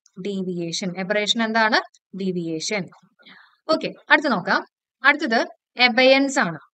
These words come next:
abeyance എന്ന് പറഞ്ഞാല് suspension ആണ്, ഉപേക്ഷിക്കുക,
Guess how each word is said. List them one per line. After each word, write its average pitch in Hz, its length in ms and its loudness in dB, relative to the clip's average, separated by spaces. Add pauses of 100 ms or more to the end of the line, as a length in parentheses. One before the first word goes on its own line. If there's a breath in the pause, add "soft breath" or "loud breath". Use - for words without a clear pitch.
(260)
abeyance 285 460 2
എന്ന് 311 120 6
പറഞ്ഞാല് 202 340 2
suspension 220 800 -4
ആണ്, 165 140 -4
ഉപേക്ഷിക്കുക, 233 680 -2